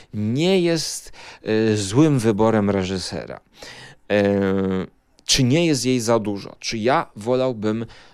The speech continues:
więcej nie widzieć? Ja chyba wolałbym nie widzieć Obi-Wana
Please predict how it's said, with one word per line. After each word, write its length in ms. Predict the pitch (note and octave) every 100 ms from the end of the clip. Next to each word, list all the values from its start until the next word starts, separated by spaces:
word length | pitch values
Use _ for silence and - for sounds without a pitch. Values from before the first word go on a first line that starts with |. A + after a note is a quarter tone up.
| -
więcej 760 | G2 A#2 B2+ A#2+ - A2 G#2 -
nie 220 | A2 G#2+
widzieć? 600 | G2 F2+ A1 - - -
Ja 600 | G2 G#2+ A#2+ A#2+ A#2+ A#2 G#2+
chyba 600 | - - D#3 D#3+ C#3+ B2+
wolałbym 1040 | G2+ G#2+ A#2 A#2 A2+ G2+ F#2 G2+ G2+ G2 G2 - - - _ _ _ _ _ _ _ _ _
nie 220 | B2+ A#2+ A#2+
widzieć 500 | C#3+ G#2+ F#2 - -
Obi-Wana 540 | B2+ A2+ A#2 A#2 A2+